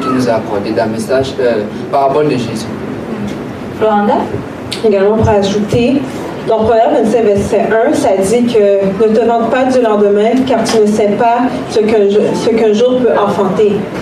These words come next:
Speaker 3: Donc, nous, on est humains, on ne sait pas qu'est-ce que demain peut, qu'est-ce, qu'est-ce qui peut arriver le lendemain. C'est seulement Dieu qui peut savoir vraiment, qui connaît l'avenir et tout. Donc,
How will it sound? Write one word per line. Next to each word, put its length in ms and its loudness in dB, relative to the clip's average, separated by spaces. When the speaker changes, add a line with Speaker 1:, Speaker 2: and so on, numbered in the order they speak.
Speaker 3:
Donc, 280 0
nous, 180 4
on 380 2
est 120 2
humains, 260 2
on 40 0
ne 40 0
sait 140 0
pas 240 2
qu'est-ce 200 0
que 160 2
demain 440 2
peut, 220 4
qu'est-ce, 200 0
qu'est-ce 200 2
qui 100 0
peut 120 2
arriver 500 2
le 120 4
lendemain. 540 0
C'est 300 -2
seulement 460 2
Dieu 200 2
qui 80 0
peut 140 2
savoir 380 2
vraiment, 300 2
qui 120 -2
connaît 300 2
l'avenir 520 2
et 140 2
tout. 180 2
Donc, 240 2